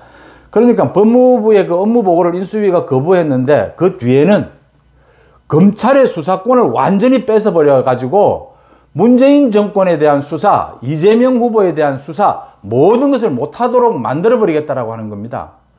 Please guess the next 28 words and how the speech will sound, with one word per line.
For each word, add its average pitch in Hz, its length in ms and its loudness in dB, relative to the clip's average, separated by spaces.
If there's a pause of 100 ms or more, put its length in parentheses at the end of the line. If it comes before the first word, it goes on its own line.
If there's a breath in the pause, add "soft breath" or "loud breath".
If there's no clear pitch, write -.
(160)
지금 156 180 0
오월 156 280 4
십 190 200 -6
일 190 120 0
안에 165 320 -2 (680)
문재인 190 320 0
정권이 160 340 0
끝나기 196 460 0
전에 135 300 -6 (960 soft breath)
이걸 285 340 4
어떻게 185 460 0
윤석열 175 500 -6
당선인이 127 560 -4
보고 180 300 2
있어야 120 280 -6
합니까? 92 540 -12 (1000 loud breath)
이걸 262 520 2
어떻게 180 800 -4
타협을 170 560 -2
하라, 110 300 -4 (880)
대통령실 151 800 0
용산 135 320 0
이전을 160 300 0
좀 135 200 -4
천천히 170 440 -8
하면 160 220 0
안 104 160 -4
되겠느냐, 107 560 -4